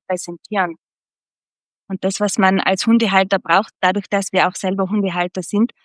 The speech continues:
da weiß man einfach, worauf es ankommt. Und das ist ja dann schön, wenn man's unseren Gästen so bieten kann,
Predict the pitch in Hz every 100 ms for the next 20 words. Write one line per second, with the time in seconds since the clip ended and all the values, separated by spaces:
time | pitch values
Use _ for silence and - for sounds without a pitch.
0 | _ - 170 147 196 202 170 180 185 185
1 | 180 175 175 180 - 165 185 - 165 156
2 | 160 180 175 185 190 196 185 180 - 196
3 | 208 190 185 190 202 190 180 180 175 -
4 | - 190 - _ _ - - 202 208 -
5 | _ _ _ 233 247 247 233 - 196 208
6 | 247